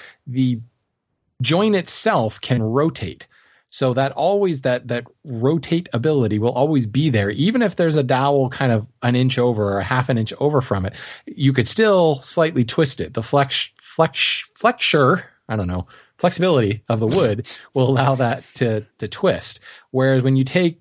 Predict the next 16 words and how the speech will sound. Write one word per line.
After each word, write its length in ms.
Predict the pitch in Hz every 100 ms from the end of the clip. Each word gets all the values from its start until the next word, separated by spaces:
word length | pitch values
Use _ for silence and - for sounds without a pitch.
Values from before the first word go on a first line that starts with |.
| _
say, 340 | - 120 117
a, 300 | 120 113 107 110
a 100 | 107
domino 640 | 127 135 107 90 113 131 -
or 160 | 113 107
just 200 | 110 101
a, 160 | 113 104
a 120 | 104
floating 720 | - 117 120 123 113 101 104
tenon 280 | - 180 135
that 120 | 101
you've 160 | 107 107
made, 380 | 139 156 101 98 - - - 123
you've 160 | 110
got 320 | 117 143 156
that, 340 | 117 107 98